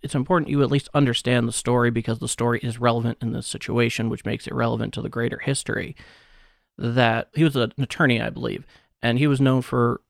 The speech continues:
persecuting Christians, going after them for a number of reasons, until he had what was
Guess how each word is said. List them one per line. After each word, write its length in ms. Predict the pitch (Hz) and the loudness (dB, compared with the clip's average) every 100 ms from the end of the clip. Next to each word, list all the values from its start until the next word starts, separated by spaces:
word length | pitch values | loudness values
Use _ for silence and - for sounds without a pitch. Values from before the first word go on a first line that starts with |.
| - | -6
persecuting 500 | 131 - 113 120 113 | -4 -4 -2 0 0
Christians, 460 | - 113 - 110 110 | 0 -2 0 -4 -2
going 280 | 113 117 | -2 0
after 260 | 113 113 113 | -2 -2 -2
them 100 | 113 | -4
for 120 | 113 | -2
a 40 | 117 | 0
number 240 | 113 113 | 0 0
of 100 | 107 | -2
reasons, 340 | 110 117 - - - - - | -4 -4 -6 -8 -20 -14 -6
until 320 | 135 - 220 | -2 2 4
he 160 | 190 | 4
had 340 | 131 131 127 135 | 2 2 2 0
what 340 | 135 120 - | 0 -2 -2
was 400 | 139 123 107 113 | -2 2 2 0